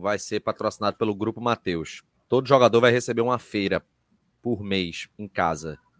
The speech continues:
Vai ser um dos benefícios. Não vai ter vale-refeição, não. Já vem a feira completa. Já, já tá no atacado, quando você estiver saindo com o carro, vem o, o cara lá com o carrinho das compras, já coloca na mala.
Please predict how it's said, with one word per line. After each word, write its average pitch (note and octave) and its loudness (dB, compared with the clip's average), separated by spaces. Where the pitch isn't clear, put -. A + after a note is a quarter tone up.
Vai F2+ -8
ser - -6
um G#2+ -4
dos G#2 -10
benefícios. A2+ -2
Não G#2 -4
vai A2+ 6
ter A#2+ 2
vale-refeição, A2+ 2
não. F#2 -2
Já F#2 0
vem G2+ 0
a B2+ -2
feira A2 -2
completa. F2+ -4
Já, G2 4
já C#3 10
tá E3+ 8
no G3 8
atacado, C#3+ 6
quando D#3 2
você D3+ 2
estiver D3+ 2
saindo D#3+ 2
com G3 -2
o F3+ -4
carro, C#3+ 6
vem B2 2
o, C#3+ 0
o C#3 -8
cara B2 8
lá A#2 6
com B2+ -6
o G#2+ -10
carrinho C3 2
das C3+ 2
compras, C3 -2
já B2+ -2
coloca A2+ -2
na B2+ -2
mala. C3 0